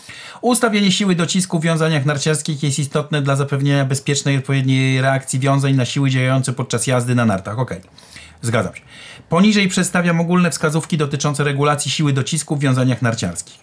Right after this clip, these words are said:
Informacje producenta. Sprawdź instrukcje dostarczone przez producenta twoich wiązań narciarskich. Znajdziesz tam informacje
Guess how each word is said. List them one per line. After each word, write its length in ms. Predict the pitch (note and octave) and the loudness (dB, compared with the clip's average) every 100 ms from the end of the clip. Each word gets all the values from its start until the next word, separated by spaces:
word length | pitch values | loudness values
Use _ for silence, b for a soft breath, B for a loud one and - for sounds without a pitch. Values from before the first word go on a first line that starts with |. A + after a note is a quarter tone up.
| - | -4
Informacje 520 | D#3+ D#3+ F3 F3+ E3+ | -2 2 4 4 2
producenta. 540 | C#3 C#3+ C3+ G#2 D#2+ - | -2 -2 0 -2 -6 -12
Sprawdź 560 | - - E3+ F#3 F#3 - B B B - | -12 -2 0 0 -2 -14 B B B 0
instrukcje 480 | D#3 C#3 E3+ D#3+ D#3+ | 0 2 0 0 -2
dostarczone 500 | C#3+ C#3 C#3 D#3 D3+ | -2 -2 -2 0 -2
przez 200 | C#3+ C#3 | -2 -4
producenta 520 | C#3+ C3 B2+ C#3+ C3 | -2 -2 0 0 -2
twoich 280 | - A#2+ B2 | -2 -2 0
wiązań 300 | F3 E3 D3 | 2 2 2
narciarskich. 560 | C3+ B2+ F#2 - - C#3+ | 0 0 -4 -6 -12 -4
Znajdziesz 320 | E3+ E3+ C#3+ | 0 0 0
tam 120 | C#3+ | 0
informacje 560 | B2+ C3+ C#3+ D3+ E3 | 0 0 0 0 -2